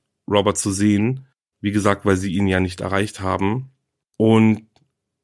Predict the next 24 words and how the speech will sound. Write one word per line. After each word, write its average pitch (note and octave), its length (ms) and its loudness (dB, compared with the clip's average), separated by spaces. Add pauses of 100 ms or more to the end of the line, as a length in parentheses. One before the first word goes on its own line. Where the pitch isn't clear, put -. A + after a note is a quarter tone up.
(360)
Robert G#2+ 320 0
Schwarz G#2 260 -2
war G2+ 100 2
aber F#2+ 120 2
nicht F2+ 180 -4
zu F#2 140 -10
Hause. F2+ 460 -6 (340)
Das F#2+ 200 -6
Haus A2+ 220 0
war A#2 60 0
auch E2 140 -6
dunkel, C3+ 440 4
die A#2 120 0
Lichter A2 300 -4
waren A2 140 2
ausgeschaltet. G2+ 960 -4 (480)
Ja, F2 220 -2
es - 160 -10
wusste A2 260 -2
also G2 160 2
niemand, G#2 480 4
wo F#2 140 0
Robert F2 480 -2
war. F#2 320 -8